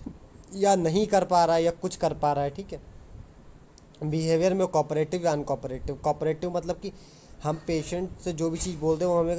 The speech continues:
help कर रहा है, कोऑपरेट कर रहा है, वो हमारे प-, साथ assessment करने में cooperate कर रहा है।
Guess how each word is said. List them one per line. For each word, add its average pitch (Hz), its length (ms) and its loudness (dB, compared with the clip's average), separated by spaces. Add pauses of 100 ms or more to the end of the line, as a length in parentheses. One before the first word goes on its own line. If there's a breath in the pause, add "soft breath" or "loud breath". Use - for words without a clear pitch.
help 156 320 -4
कर 160 100 2
रहा 151 100 0
है, 160 60 2
कोऑपरेट 156 400 0
कर 156 140 0
रहा 151 120 0
है, 156 60 0
वो 151 120 0
हमारे 151 300 0
प-, 143 200 -10
साथ 147 180 -2 (560 loud breath)
assessment 160 540 -4
करने 160 180 0
में 151 100 -2
cooperate 143 360 -4
कर 127 140 -8
रहा 120 120 -8
है। 120 100 -12